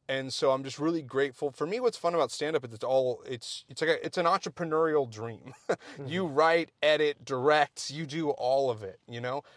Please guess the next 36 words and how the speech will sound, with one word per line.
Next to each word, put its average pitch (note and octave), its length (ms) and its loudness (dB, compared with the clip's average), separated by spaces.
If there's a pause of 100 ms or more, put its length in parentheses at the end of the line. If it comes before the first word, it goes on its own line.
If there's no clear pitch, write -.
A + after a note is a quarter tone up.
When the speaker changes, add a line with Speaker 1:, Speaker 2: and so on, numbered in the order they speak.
Speaker 1:
As D#3 120 0
an D#3+ 100 -2
actor, F3 440 0
you C#3+ 500 -8
have E3 240 -2
to D3+ 80 -8
bring D3+ 260 -4
yourself C3+ 540 0
to E3 180 -4
a C3+ 60 0
character. - 640 -6 (320)
But C#3 100 2
when D3+ 140 -4
you D#3 60 -8
do D3+ 120 -10
stand-up, E3 360 -4
you C3+ 100 -12
can C3 120 -16
kinda E3 200 -4
write B2+ 320 0
your C3 180 -2
own A#2 160 -2
character. A2+ 460 -6
'Cause - 120 -2
I G3 80 4
do G#3 140 -6
feel F#3+ 180 -2
like D#3+ 140 2
everyone D3 300 0
on B2+ 120 -4
stage C3 240 -6
is A2 100 -12
playing C3 260 -6
a A2+ 60 -2
ver-, A2+ 260 -4
like, C3 200 -4